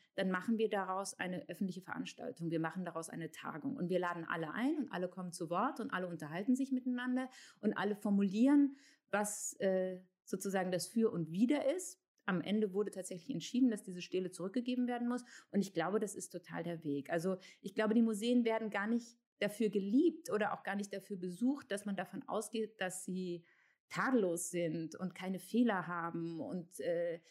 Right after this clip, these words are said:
sozusagen mit den Abgründen der deutschen Geschichte nichts zu tun haben, sondern im Gegenteil, die meisten Leute gehen eigentlich davon aus,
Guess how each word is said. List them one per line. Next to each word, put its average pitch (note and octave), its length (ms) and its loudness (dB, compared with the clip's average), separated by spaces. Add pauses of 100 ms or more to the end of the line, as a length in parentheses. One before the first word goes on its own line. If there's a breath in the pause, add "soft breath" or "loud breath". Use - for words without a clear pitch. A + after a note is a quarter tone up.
(140 soft breath)
sozusagen F3 440 -2
mit F3+ 200 -2
den F3 140 -2
Abgründen F#3+ 500 0
der F#3 120 2
deutschen F#3 360 0
Geschichte G3+ 760 0 (280 loud breath)
nichts G#3+ 280 0
zu - 120 -8
tun D4 380 4
haben, G3 260 0
sondern G3+ 260 -2
im G3 180 -2
Gegenteil, A#3 520 2
die F#3+ 80 -2
meisten A#3+ 580 2
Leute A3 340 0
gehen G#3+ 260 6
eigentlich G3+ 400 -2
davon F#3 340 -4
aus, B3 500 0